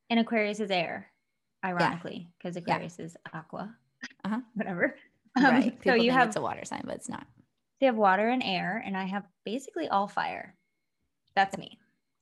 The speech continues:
Speaker 1: All fire.
Speaker 2: That's me. <laughs> All
Speaker 1: <laughs>
Speaker 2: fire.
Speaker 1: So
Speaker 2: Feisty
Speaker 1: you
Speaker 2: fire.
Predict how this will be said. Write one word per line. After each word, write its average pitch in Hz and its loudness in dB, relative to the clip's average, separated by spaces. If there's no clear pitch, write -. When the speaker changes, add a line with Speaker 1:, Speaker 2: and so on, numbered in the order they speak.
Speaker 1:
All 190 4
fire. 247 2
Speaker 2:
That's - -6
me. - -8
<laughs> - -8
All 311 4
Speaker 1:
<laughs> - -
Speaker 2:
fire. - -2
Speaker 1:
So 214 6
Speaker 2:
Feisty 196 6
Speaker 1:
you 254 2
Speaker 2:
fire. - -2